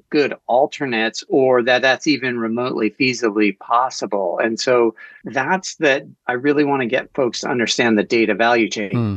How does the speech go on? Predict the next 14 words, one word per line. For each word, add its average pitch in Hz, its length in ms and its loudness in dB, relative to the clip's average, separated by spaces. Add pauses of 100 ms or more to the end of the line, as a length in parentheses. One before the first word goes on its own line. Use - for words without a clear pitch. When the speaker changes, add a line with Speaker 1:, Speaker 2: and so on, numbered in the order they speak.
Speaker 1:
Now, 156 320 -2 (100)
on 240 160 0
the 123 100 -2
corollary 160 600 0
side, 110 420 -2 (220)
every 185 260 0
tech 208 300 -8
vendor 135 320 -4
walks 131 340 0
into 139 220 -4
my 113 160 2
clients 123 480 0
and 117 120 -6
says, 127 240 0